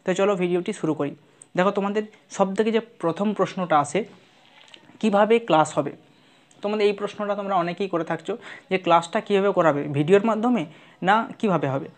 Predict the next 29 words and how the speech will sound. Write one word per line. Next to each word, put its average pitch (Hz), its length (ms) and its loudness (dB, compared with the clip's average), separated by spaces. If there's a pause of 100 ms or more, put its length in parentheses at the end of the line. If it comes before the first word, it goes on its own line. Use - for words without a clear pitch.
(280)
তো 196 80 4
বলে 208 160 6
রাখি, 214 200 2
আমাদের 190 280 -2
ক্লাসটা 170 380 4
বর্তমানে 196 540 -2
শুরু 202 220 -6
করেছি, 202 440 -2 (320)
আহ, 160 300 4
WhatsApp-এর 180 540 0
মাধ্যমে। 139 380 -4 (540)
WhatsApp-এ 190 440 4
ক্লাস 185 340 6
হবে, 208 180 0 (300)
যাবতীয় 196 540 4
তথ্য 196 340 -4
WhatsApp-এ 165 480 -2
দেওয়া 180 220 4
হবে, 180 240 0 (960)
শর্ট 175 240 2
প্রশ্ন 196 260 0
আলোচনা 185 480 2 (180)
WhatsApp-এ 160 360 0
দেওয়া 180 200 4
হবে। 180 180 2 (440)
এবং 175 340 4 (240)
দেখো, 180 240 4
তোমাদের, 185 400 -2
আহ, 180 300 0